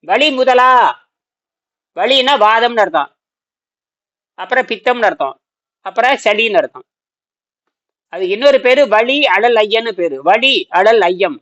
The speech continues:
வலி அழல் ஐயம். வலினா காற்று, அழல்னா, அஹ், நெருப்பு, பித்த மாதிரி. அப்புறம் ஐயம்னா நேரடி, ஐயம்னா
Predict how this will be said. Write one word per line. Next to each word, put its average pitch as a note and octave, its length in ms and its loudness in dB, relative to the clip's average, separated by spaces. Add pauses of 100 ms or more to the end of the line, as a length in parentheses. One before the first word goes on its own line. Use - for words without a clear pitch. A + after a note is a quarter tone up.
வலி G#3+ 540 -2
அழல் G3+ 300 0
ஐயம். D#3+ 380 -4 (140)
வலினா A#3 380 0 (680)
காற்று, F#3+ 460 -6 (1080)
அழல்னா, B3 420 0 (680)
அஹ், E3+ 120 -12
நெருப்பு, G3 320 0
பித்த G3 320 -2
மாதிரி. F#3+ 280 -2 (1300)
அப்புறம் F#3+ 280 -2
ஐயம்னா C4+ 500 0 (280)
நேரடி, B3 520 0
ஐயம்னா C4 480 0